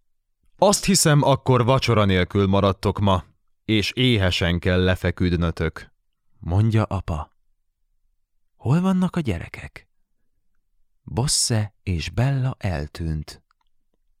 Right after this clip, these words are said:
Anya a konyhában találja meg a gyerekeket.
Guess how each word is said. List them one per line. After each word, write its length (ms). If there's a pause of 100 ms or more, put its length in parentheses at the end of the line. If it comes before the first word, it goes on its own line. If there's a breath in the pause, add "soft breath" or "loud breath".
(180)
Anya 500 (360)
a 200
konyhában 720
találja 480
meg 300
a 100
gyerekeket. 840